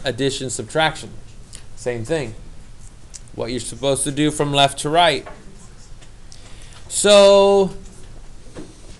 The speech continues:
the most common mistake that I've seen are that some students forget why we're doing the distributive property. So let's start with an example. Here's example number one.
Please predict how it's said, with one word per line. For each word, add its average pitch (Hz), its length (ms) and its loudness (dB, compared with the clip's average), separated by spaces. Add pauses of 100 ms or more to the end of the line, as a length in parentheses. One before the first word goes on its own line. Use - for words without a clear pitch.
(180)
the 175 180 6
most 240 440 8
common 277 800 4 (600)
mistake 165 1000 2 (360)
that 156 380 2
I've 170 340 0
seen 170 640 -2
are 160 200 6
that 156 220 2
some 254 420 0
students 214 760 -2 (480)
forget 190 720 4
why 185 500 2
we're 160 200 2
doing 147 680 -2 (120)
the 131 100 0
distributive 123 580 -4
property. 110 280 -6
So 156 120 -8
let's 254 200 4
start 214 260 4
with 165 160 0
an 160 100 0
example. 135 540 -2
Here's 165 300 4
example 151 360 2
number 131 240 -2
one. 196 360 2